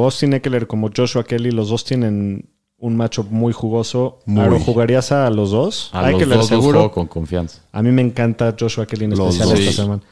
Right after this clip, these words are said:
Speaker 3: Kelly, bueno, nomás así comentar, la semana pasada tuvo veinticuatro acarreos, entonces el volumen lo tuvo y el matchup es el mejor matchup para corredores, que es Carolina.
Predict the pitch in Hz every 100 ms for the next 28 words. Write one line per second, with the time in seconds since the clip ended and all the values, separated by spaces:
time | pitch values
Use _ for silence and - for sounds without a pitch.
0 | _ - 127 127 135 117 98 107 87 90
1 | 104 104 113 110 101 104 104 101 104 117
2 | 95 90 113 120 117 101 90 90 80 107
3 | 107 107 90 101 98 90 98 110 98 90
4 | 98 113 120 95 - 113 143 113 104 98
5 | 107 - - 104 110 98 92 110 107 101
6 | 110 92 85 85 _ _ - 90 92 92
7 | 92 - 90 90 82 80 82